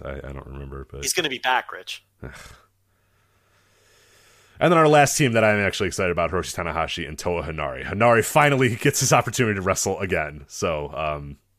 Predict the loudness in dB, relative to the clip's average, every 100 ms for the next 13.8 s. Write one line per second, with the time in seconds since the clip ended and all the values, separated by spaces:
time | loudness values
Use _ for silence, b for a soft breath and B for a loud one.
0 | _ -20 -20 B B B B B B B
1 | B _ -4 -2 0 2 2 0 -2 -2
2 | -2 -2 0 0 0 -4 -6 -4 -2 -2
3 | -4 -2 0 0 0 -2 -2 2 4 2
4 | -2 _ _ _ _ -20 -10 -8 -8 -6
5 | -4 -4 -6 -8 _ _ _ _ -8 -8
6 | -6 -2 -2 2 2 4 0 -4 -12 _
7 | -10 -8 -8 -8 -6 -2 -2 0 0 0
8 | -2 -6 b b b b b b b -2
9 | 0 0 2 4 4 4 2 2 0 2
10 | 4 2 -2 -6 -8 -10 _ _ _ -12
11 | -10 -6 -6 -6 -10 _ _ _ _ _
12 | _ _ _ -2 -2 -2 -6 -2 -2 -2
13 | -6 -6 -8 -2 2 2 2 -2